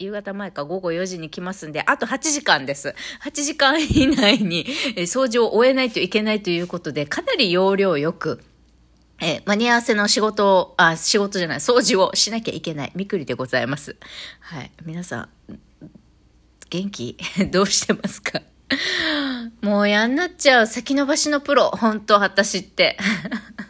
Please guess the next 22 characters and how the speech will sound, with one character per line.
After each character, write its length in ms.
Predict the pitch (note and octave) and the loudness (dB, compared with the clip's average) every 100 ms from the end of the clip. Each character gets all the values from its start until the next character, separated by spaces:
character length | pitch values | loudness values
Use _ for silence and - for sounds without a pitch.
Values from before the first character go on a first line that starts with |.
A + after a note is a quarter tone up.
| _ | _
<laughs> 840 | _ _ _ - - - - - | _ _ _ -16 -14 -16 -20 -14
も 80 | F3+ | -8
う 20 | |
ね、 200 | E3+ E3 | -6 -4
な 160 | E3+ F#4+ | -4 0
ん 20 | |
で 120 | C5 | 0
掃 180 | - F#3+ | 2 2
除 100 | F3+ | 2
し 240 | F#3 - - | 2 2 0
て 100 | F3+ | 0
な 140 | F#3 | 0
い 80 | E3+ | 0
か 140 | F3 | -4
っ 40 | D#3 | -6
て 200 | - D3 | -6 -6
い 60 | |
う 100 | C#3 | -6
と 100 | C3 | -6
ね、 160 | C3 C#3 | -8 -8
昨 180 | - | -10
日 60 | A3+ | -12